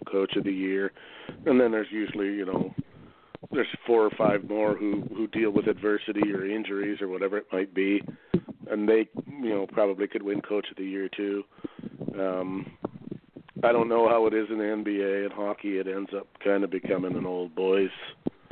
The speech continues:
uh, kind of a thing where Mister Popular usually wins that award. I don't know if that's the same in the N B A, but, um,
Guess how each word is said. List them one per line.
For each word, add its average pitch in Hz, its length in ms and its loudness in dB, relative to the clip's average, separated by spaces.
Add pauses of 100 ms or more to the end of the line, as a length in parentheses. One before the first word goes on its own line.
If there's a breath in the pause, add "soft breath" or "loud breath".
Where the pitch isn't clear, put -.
uh, - 840 -4 (100)
kind 101 180 8
of 90 80 2
a 92 60 4 (120)
thing 95 340 4
where 92 300 -2
Mister 95 280 -6
Popular 95 500 -2
usually 87 380 -6
wins 85 320 -8
that 85 160 -6
award. 82 400 -10 (480 loud breath)
I 92 80 -4
don't 87 100 2
know 85 100 -2
if 82 80 -8
that's 90 220 -4
the 98 160 -4
same 85 200 4
in 85 60 -2
the 87 120 2
N 85 100 0
B 85 200 -2
A, 80 240 -4
but, 82 260 -6 (880 loud breath)
um, - 500 -6